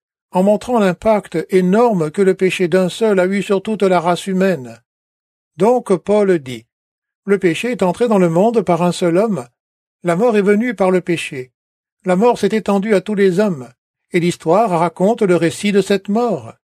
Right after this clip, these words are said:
Un Corinthiens quinze, au verset vingt-deux. Et comme tous meurent en Adam,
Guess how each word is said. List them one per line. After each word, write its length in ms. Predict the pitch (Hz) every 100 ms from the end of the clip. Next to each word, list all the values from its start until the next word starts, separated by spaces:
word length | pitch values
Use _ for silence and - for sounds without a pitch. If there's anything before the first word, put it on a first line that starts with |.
| _ _ _ _ _
Un 160 | 190 202
Corinthiens 580 | 190 156 156 - 143 135
quinze, 340 | 151 175 226
au 60 | 185
verset 300 | 180 - 165
vingt-deux. 460 | 165 165 170 233 - _ _ _ _ -
Et 100 | 202
comme 260 | 233 240 214
tous 420 | 220 226 - 175
meurent 340 | 170 190 175
en 140 | 180 180
Adam, 420 | 180 202 202